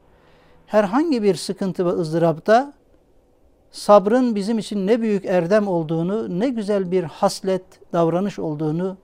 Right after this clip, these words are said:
anlamış olacağız. Sözümü bu ayeti kerimeye ışık tutacak Yüce Allah'ın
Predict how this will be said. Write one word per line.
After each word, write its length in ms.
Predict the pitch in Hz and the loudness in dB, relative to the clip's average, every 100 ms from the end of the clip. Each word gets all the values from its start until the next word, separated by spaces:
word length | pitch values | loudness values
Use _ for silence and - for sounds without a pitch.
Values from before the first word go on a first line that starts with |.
| _ - _ | _ -20 _
anlamış 480 | - 156 135 127 - | 0 0 0 -6 -12
olacağız. 680 | 135 127 127 127 - - - _ _ _ _ _ - | -14 -12 -14 -18 -20 -20 -20 _ _ _ _ _ -14
Sözümü 680 | - 233 208 262 285 294 - _ _ - | -2 0 2 4 2 0 -8 _ _ -8
bu 140 | 254 277 | 2 6
ayeti 360 | 240 226 220 | 6 4 2
kerimeye 580 | - 214 202 196 190 196 | 0 2 2 2 2 2
ışık 300 | 196 - - | -2 -4 -6
tutacak 440 | 185 185 151 214 214 _ _ _ _ _ - | -2 0 0 -2 -4 _ _ _ _ _ -10
Yüce 240 | 180 175 | -2 4
Allah'ın 640 | 202 180 175 165 185 190 | 4 6 4 2 0 -4